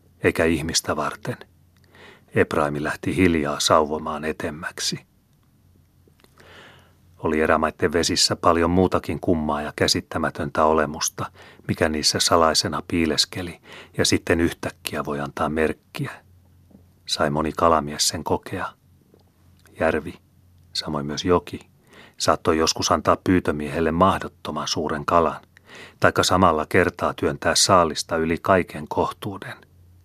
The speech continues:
Ne olivat pyytömiehen viimeiset kalat. Ne olivat hänen marthaansa. Siitä arvattiin, mitä oli tulossa. Ei kuin vatkata suoloja hänen jälkeensä, kenelle oli martaat annettu. Hän oli mennyttä miestä.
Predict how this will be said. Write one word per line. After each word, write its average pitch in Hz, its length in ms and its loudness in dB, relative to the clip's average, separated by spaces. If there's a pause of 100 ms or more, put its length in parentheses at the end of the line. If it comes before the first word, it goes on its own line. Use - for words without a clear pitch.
(760)
Ne 80 60 -4
olivat 73 280 -4
pyytömiehen 80 600 0
viimeiset 80 600 0
kalat. - 500 -2 (400)
Ne 82 60 -2
olivat 71 320 -8
hänen 76 220 -4
marthaansa. 80 800 -4 (1040)
Siitä 80 380 2
arvattiin, 82 480 0
mitä 80 240 0
oli 78 140 2
tulossa. - 540 0 (680)
Ei 85 80 0
kuin 80 220 0
vatkata 85 380 2
suoloja 82 560 4
hänen 80 280 -2
jälkeensä, 90 600 2 (360)
kenelle 76 340 0
oli 73 200 -6
martaat 82 560 0
annettu. 78 500 -2 (760)
Hän 76 220 -4
oli 71 140 -4
mennyttä 78 480 -4
miestä. 73 420 -6